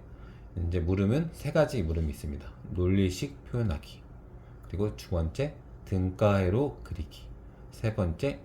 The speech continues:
유접점회로 그리기입니다. 이 등가회로 그리기가 이제, 이제 이거랑 비슷하게 같은 회로를 그리는 건데, 이게 무접점회로 그리는 겁니다. 그래서 이제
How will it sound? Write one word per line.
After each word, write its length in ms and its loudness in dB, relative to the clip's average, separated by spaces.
유접점회로 760 2
그리기입니다. 680 -8
이 120 2
등가회로 580 8
그리기가 480 6
이제, 420 4
이제 100 0
이거랑 400 8
비슷하게 640 2
같은 640 2
회로를 300 4
그리는 280 0
건데, 380 2
이게 420 0
무접점회로 960 4
그리는 320 2
겁니다. 360 -6
그래서 340 -2
이제 100 -2